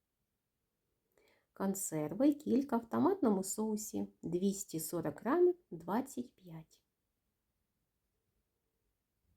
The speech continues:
Сардина Даринка, торгова марка, з додаванням олії, двісті сорок грамів, тридцять п'ять. Шоколад Лакмі,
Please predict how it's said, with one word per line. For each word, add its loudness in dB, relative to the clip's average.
Сардина 2
Даринка, 0
торгова 2
марка, 2
з -2
додаванням 6
олії, 0
двісті -2
сорок -4
грамів, 2
тридцять -4
п'ять. -6
Шоколад 0
Лакмі, 2